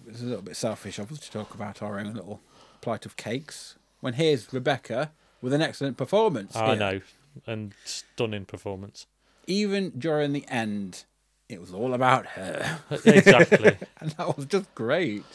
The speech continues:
Speaker 1: But again, with that, which I remember saying to you,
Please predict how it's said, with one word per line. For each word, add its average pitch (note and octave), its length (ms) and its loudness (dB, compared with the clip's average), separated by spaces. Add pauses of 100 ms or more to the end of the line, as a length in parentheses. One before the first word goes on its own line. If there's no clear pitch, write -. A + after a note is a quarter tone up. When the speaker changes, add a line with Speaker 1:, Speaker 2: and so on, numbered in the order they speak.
(680)
Speaker 1:
But G#3+ 220 6 (120)
again, D#3 420 0 (340)
with C#3 220 -4
that, C#3 300 -4
which C3 220 -8
I B2+ 100 -8
remember C3 460 -4
saying B2 640 -6
to - 160 -12
you, F#2+ 240 -8